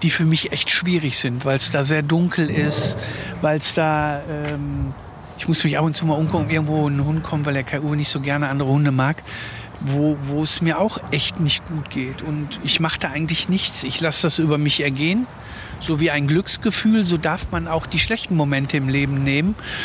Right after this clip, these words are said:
und die in Anführungsstrichen auskosten, weil wenn man zwischendurch mal tief traurig ist, ist das nächste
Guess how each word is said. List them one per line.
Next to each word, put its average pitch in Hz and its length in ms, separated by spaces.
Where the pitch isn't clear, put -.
und 160 160
die 165 80
in 170 120
Anführungsstrichen 185 1000
auskosten, 196 880
weil 151 160
wenn 170 160
man 175 280
zwischendurch 190 580
mal 175 180
tief 214 420
traurig 185 640
ist, 190 240
ist - 240
das - 200
nächste 180 560